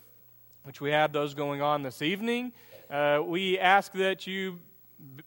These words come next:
offer a service, whether that's an internal service like teaching a class here,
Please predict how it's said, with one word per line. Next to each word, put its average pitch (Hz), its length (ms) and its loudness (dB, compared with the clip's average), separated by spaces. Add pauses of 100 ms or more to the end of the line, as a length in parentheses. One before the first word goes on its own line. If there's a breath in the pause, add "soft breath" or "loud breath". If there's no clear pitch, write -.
offer 185 340 0
a 214 60 2
service, - 800 -2
whether 151 320 -4
that's 156 500 -2
an 160 220 -6
internal 214 420 0
service 220 380 2
like 170 160 0
teaching 202 260 -6
a 180 80 -4
class 196 400 2
here, 226 380 -2